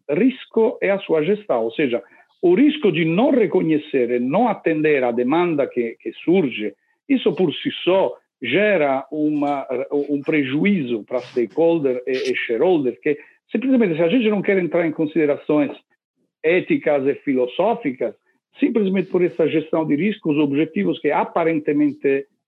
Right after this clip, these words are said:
são não econômicos se tornam relevantes do ponto de vista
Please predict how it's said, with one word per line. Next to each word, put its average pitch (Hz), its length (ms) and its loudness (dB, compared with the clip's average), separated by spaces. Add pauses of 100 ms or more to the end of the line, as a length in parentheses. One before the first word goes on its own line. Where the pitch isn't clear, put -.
(140)
são 147 160 2
não 180 220 0
econômicos 160 840 0
se 196 100 -2
tornam 180 640 0
relevantes 143 720 -2
do 156 100 -6
ponto 147 320 -4
de 151 120 -6
vista 127 440 -6